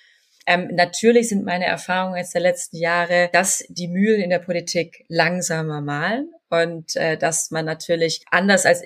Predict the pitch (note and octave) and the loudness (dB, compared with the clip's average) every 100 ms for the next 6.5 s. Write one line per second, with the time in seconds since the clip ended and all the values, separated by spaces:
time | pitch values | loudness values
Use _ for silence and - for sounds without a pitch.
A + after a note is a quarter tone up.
0 | - - G3 - E3+ E3+ D#3 D#3+ F#3+ E3 | -10 -6 0 0 0 -4 -2 0 0 0
1 | D#3 D#3 D#3+ D#3 F3+ - F3+ E3+ E3 F3 | -2 -4 -4 -2 -2 2 2 4 2 0
2 | E3+ - - E3 E3+ D#3+ F3+ D#3 - F3+ | -2 -6 -2 -2 -2 -6 -8 -8 -4 0
3 | F#3+ F3+ E3+ - F3+ F#3+ G3+ F3+ F3 F3 | 2 0 -2 -4 -2 0 0 0 2 2
4 | F3 F3 F3 F3 D#3+ D#3+ D#3+ - F3 F3+ | 2 2 2 2 0 0 -4 2 2 2
5 | F3+ F#3+ - - - - G3 G3 - G3 | 0 -4 -6 -12 -20 0 2 4 0 0
6 | F3+ G#3 G3+ F3+ E3+ | 0 0 -2 -2 -2